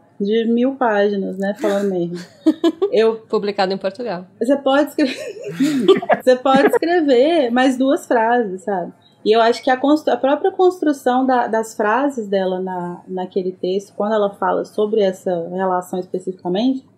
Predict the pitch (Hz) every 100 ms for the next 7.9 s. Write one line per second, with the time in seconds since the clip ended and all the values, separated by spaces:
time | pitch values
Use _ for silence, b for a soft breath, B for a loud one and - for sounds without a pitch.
0 | - 220 262 262 320 320 269 269 214 208
1 | 196 - 220 - 208 220 254 285 - 226
2 | 208 196 185 190 190 190 208 202 - 277
3 | 277 247 220 190 - 180 175 170 - _
4 | 180 180 208 - 226 254 - 226 233 240
5 | 240 - - 208 208 208 208 208 214 208
6 | 247 254 233 240 233 220 - 226 214 208
7 | 202 202 185 208 175 170 - 170 -